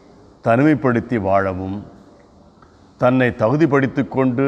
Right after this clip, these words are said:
ஆயத்தப்படுத்தி கொண்டு, மன வலிமை பெறவும் உதவியது. இந்த இடங்களிலே ரோம் அரசுக்கு எதிராக போரிடுகின்ற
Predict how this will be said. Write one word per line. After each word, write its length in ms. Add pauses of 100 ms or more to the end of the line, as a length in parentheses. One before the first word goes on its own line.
(140)
ஆயத்தப்படுத்தி 720
கொண்டு, 380 (320)
மன 260
வலிமை 320
பெறவும் 500 (840)
உதவியது. 600 (1700)
இந்த 260
இடங்களிலே 600 (880)
ரோம் 320
அரசுக்கு 560 (640)
எதிராக 640 (3250)
போரிடுகின்ற 880